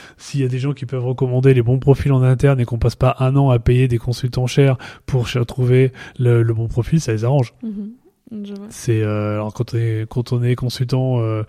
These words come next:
Speaker 1: chasseur de tête, forcément, euh, on n'aime pas ça, mais, euh, enfin, voilà, l'entreprise, euh, va en général jouer sur les deux tableaux pour trouver au plus vite le bon candidat et le moins cher possible.
Speaker 2: Mhm, c'est ça. Et alors, quel, quels sont les secteurs qui recrutent en ce moment ? Et puis, à la faveur du covid, hein, peut-être, euh,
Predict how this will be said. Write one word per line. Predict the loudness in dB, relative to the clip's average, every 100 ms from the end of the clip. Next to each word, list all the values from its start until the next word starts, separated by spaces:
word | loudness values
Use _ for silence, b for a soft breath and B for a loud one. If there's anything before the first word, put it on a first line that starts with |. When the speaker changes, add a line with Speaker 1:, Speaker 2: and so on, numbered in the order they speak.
| B B B B
Speaker 1:
chasseur | -4 -2 0
de | -2
tête, | 0 -2
forcément, | -2 -4 -2 -2 -2
euh, | -4
on | -4 -4
n'aime | -4
pas | -2
ça, | 0 0
mais, | 0 -2
euh, | -2
enfin, | -4 -4 -4
voilà, | -6 -6
l'entreprise, | -8 -8 -6 -4 0 0 2
euh, | 2 2 0 B B B
va | 0 4
en | 4
général | 4 6 6
jouer | 4 4 4
sur | 4 2
les | 2
deux | 2
tableaux | 2 2 4 2
pour | 2 -4
trouver | -2 2 2 0 0
au | 2
plus | 4
vite | 4 2 0
le | 0
bon | 0
candidat | 0 -2 0 2 4
et | 4
le | 4
moins | 2 0
cher | 0
possible. | 0 0 0 0 -2 -6 -14
Speaker 2:
Mhm, | -14 -14 -20 _ _
c'est | -20 -20
ça. | -20 _ b b b
Et | -10
alors, | -8 -8 _
quel, | -6 -6
quels | -4 -6
sont | -4
les | -6
secteurs | -6 -8 -10
qui | -8 -6
recrutent | -6 -6 -12 -12
en |
ce | -10 -6
moment ? | -4 -6 -10 _ b b b b
Et | -20
puis, | -16 -12 -10 -8 -8
à | -6
la | -6
faveur | -6 -8 -8
du | -8
covid, | -8 -8 -6 -8 -8
hein, | -8 -8
peut-être, | -10 -10 -12
euh, | -14